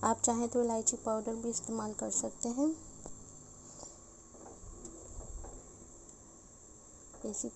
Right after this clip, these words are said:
तरह फिर हम इसमें ऐड करेंगे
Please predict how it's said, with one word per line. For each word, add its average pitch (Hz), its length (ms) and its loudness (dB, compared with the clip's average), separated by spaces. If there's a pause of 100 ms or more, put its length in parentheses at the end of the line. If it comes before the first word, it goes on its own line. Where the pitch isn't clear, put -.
(560)
तरह 233 360 0 (140)
फिर 233 240 2
हम 226 220 0
इसमें 220 280 -4
ऐड 214 300 0 (160)
करेंगे 220 720 2